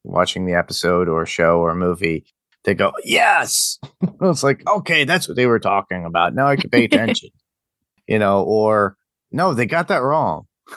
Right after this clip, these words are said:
Speaker 1: <laughs> 'Cause I've been known to say things and get things wrong, but, uh, we do go into thorough detail when we actually do write our notes on,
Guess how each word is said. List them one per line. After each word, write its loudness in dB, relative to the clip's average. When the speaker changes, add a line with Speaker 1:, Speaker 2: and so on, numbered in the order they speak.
Speaker 1:
<laughs> 0
'Cause 0
I've 2
been 2
known 0
to -6
say 2
things -4
and -4
get -4
things -8
wrong, 2
but, 2
uh, 2
we -2
do -2
go 2
into -4
thorough 0
detail -2
when -6
we -6
actually -2
do -4
write 0
our -8
notes -10
on, -8